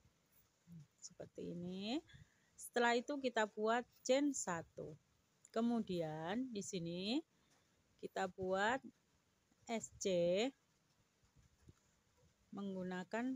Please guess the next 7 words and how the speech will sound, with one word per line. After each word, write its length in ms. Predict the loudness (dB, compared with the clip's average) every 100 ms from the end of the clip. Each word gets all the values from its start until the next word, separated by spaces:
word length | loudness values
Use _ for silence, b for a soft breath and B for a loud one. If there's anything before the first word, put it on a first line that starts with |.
| -4
benang 240 | -6 -4 -2
yang 140 | -4 -6
baru 320 | -4 -2 -2
ya. 440 | -2 -4 -6 -6 -8 _ _ _ _ _ -20 -20 -20 _ _ _ _ _ _ _ -2
Masing-masing, 840 | -2 2 2 4 2 2 4 4 2 -6 -20 -8
eh, 720 | -2 2 2 2 2 0 -2 -4 -10 _ -20 -20 _ -14
apa? 240 | -8 -2